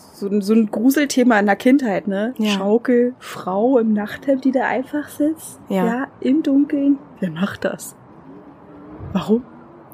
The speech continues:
Speaker 1: Ja.
Speaker 2: Absolut krank. Oh, weia.
Speaker 1: Richtig krank.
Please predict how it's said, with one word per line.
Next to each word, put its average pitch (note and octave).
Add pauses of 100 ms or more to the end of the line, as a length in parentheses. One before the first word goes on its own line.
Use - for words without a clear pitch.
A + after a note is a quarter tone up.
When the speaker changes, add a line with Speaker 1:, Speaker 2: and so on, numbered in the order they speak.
(580)
Speaker 1:
Ja. D4 (600)
Speaker 2:
Absolut B3
krank. G3+ (880)
Oh, F#3
weia. E3+
Speaker 1:
Richtig F#3+
krank. -